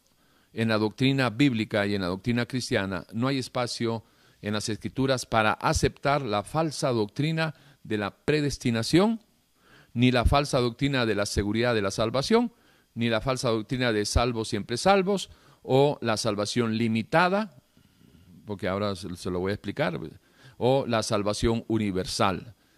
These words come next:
que, eh, hay confusión en relación a Juan tres dieciséis. ¿Ok? ¿Estamos? Bien. Ok, entonces, imagínense de que, eh,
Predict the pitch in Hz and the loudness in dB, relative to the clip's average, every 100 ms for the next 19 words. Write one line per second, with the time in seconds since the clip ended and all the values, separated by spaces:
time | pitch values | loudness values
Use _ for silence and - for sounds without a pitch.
0 | _ _ - 107 110 - 104 98 95 92 | _ _ 0 2 2 0 -2 0 -2 -2
1 | 90 85 - 95 101 110 107 104 104 117 | -4 -6 -6 -4 -4 -2 -4 -4 -2 0
2 | 120 113 - 95 92 87 80 107 104 98 | 0 -4 -6 -6 -4 -4 -4 -4 -4 -4
3 | 87 101 101 95 98 87 87 87 78 73 | -6 -4 -6 -4 -6 -4 -6 -8 -8 -8
4 | - - - _ _ _ _ _ _ _ | -10 -12 -16 _ _ _ _ _ _ _
5 | - - 185 190 - - - _ - - | -12 -6 -6 -6 -20 -20 -20 _ -20 -6
6 | - 175 240 - - _ _ _ - 90 | 0 2 2 -4 -12 _ _ _ -10 -10
7 | - _ _ - - _ _ _ _ - | -10 _ _ -20 -20 _ _ _ _ -20
8 | _ - - 107 92 143 - 170 202 220 | _ -2 0 -2 -6 -18 -14 -8 -2 0
9 | 214 190 - _ _ - - - 151 156 | 0 -2 -6 _ _ -2 -2 -4 -6 -2
10 | 180 220 202 202 180 - 180 190 - - | 0 0 2 2 2 0 -2 -2 -8 -20
11 | _ _ _ 73 - 64 _ _ 85 80 | _ _ _ -20 -20 -20 _ _ -20 -20
12 | _ _ _ - 123 117 113 110 107 - | _ _ _ -10 -4 -2 0 0 -2 -6